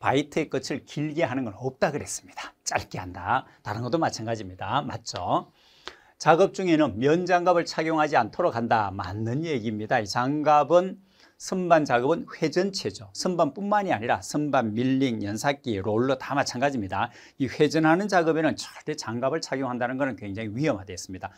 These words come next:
특히 면 장갑이나 목 장갑 절대로 안 된다 했습니다. 작업이 끝난 후 절삭 칩의 제거는 반드시, 그렇죠, 브러쉬 등의 도구를 사용합니다. 왜 그렇습니까? 공작기계라는 게 쇠를 깎는 거라 그랬죠. 그럼 쇠 부스러기가 나오는데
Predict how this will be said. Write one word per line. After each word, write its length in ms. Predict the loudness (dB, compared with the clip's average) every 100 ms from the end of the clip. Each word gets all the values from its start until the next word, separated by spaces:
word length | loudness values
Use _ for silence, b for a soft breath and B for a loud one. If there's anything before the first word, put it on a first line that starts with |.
| b -20
특히 220 | -4 -2
면 280 | 0 -2 0
장갑이나 520 | 2 4 2 2 0
목 180 | -2 -6
장갑 340 | -6 -6 -8
절대로 380 | -10 -8 -2 0
안 100 | 0
된다 180 | -6 -10
했습니다. 600 | -12 -16 -12 -4 -4 -6 B B B B B
작업이 400 | 4 6 8 6
끝난 340 | 4 4 4 4
후 220 | 0 -4 _
절삭 420 | -4 -2 -2 -4
칩의 400 | -2 -2 2 0
제거는 420 | 0 -4 -4 -4 -6
반드시, 640 | -6 -2 0 0 -4 -8 -10
그렇죠, 280 | -12 -12 -8
브러쉬 380 | -2 -2 0
등의 280 | 0 0 -2
도구를 440 | -4 -4 0 0 0
사용합니다. 680 | 0 -2 -4 -8 -6 -8 -8 b b b b
왜 160 | 2 4
그렇습니까? 680 | 4 2 -4 -4 -4 -4 -4 b b
공작기계라는 800 | 0 2 4 2 2 0 2 2
게 100 | 0
쇠를 540 | -4 -4 -4 -2 -4 -6
깎는 340 | -6 -4 -4
거라 160 | -4 -6
그랬죠. 400 | -8 -6 -4 -4
그럼 140 | -4
쇠 300 | -6 -6 -6
부스러기가 580 | -6 -6 -2 -2 -2 0
나오는데 540 | 0 0 -4 -6 -8